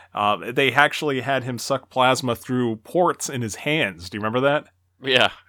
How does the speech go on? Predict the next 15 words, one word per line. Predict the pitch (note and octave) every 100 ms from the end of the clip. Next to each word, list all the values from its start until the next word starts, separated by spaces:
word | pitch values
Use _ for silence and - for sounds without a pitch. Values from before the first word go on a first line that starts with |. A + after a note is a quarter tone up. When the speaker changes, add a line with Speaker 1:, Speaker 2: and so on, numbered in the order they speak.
| _
Speaker 1:
He, | - C3+
he | C#3+ C#3
touched | A2 - G3 -
people, | - A2+ G#2 G2
and | F#2+
that, | G#2 G2+ -
that's | G#2 G2+
what | A2
drained | F2+ A2 A2+ A2
them | G#2
of | G2+ F#2+
their, | G2+ F2 - - -
of | G2+
their | G#2
plasma. | F#2 - G2+ G2+ F2+ F#2+